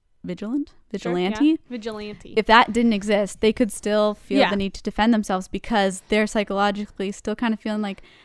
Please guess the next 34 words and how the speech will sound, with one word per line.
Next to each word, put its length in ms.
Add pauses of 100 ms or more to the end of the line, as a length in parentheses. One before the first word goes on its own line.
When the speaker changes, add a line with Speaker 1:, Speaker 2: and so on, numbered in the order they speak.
(160)
Speaker 2:
There's 200
Speaker 1:
"I 0
know 140
I 100
don't 200
want 200
the 120
animals 260
to 100
die, 280
but 140
I'm 120
still 340
eating 240
the 140
animals. 260
Speaker 2:
Yeah. 280
Speaker 1:
Please 200
don't 140
remind 420
me 180
of 160 (200)
this 180
Speaker 2:
My, 220
Speaker 1:
contradiction." 360
Speaker 2:
yeah. 220
Speaker 1:
Yeah. 300 (400)
Speaker 2:
Um, 260
it's 140
another 200
thing 180
is 220
just, 240
like, 300